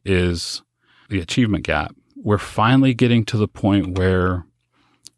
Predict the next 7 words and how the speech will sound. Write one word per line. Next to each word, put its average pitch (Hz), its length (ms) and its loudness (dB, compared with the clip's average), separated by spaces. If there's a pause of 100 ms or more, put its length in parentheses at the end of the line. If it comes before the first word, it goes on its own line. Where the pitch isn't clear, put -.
we've 95 160 0
fixed - 640 -4
a 110 60 2
lot 92 240 2
of 92 80 -2
stuff, - 560 0 (840)
and 90 460 0